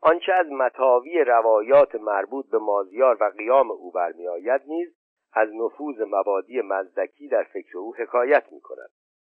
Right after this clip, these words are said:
می‌نویسند که او دهقانان و کشاورزان را فرمود تا مال و خواسته خداوندان خود را تاراج کنند و بر آنها بشورند.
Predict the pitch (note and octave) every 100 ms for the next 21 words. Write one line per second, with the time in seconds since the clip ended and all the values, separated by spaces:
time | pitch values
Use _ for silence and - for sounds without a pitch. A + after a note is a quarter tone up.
0 | _ - C#3 D3+ D3 - F3+ F#3 F3 F3
1 | F3+ D#3 C3 C3+ C3+ D3+ D#3 C3 - A#2+
2 | A#2 A2+ A2+ A2 C#3+ C3 A2 - A2+ A2
3 | A2 C3 B2+ - _ _ _ _ A#2 G#2+
4 | A2 B2 D3 D3 - A2 - C#3 C#3 A#2
5 | G#2+ G2+ G2 G2+ B2 C3 - A#2 G#2 -
6 | G2 F#2+ A#2 D3+ - C3+ B2+ A2+ G#2+ G2+
7 | F#2 F2+ D2 F#2+ D#2 F2+ G#2 G#2+ D3 C#3+
8 | - D2 -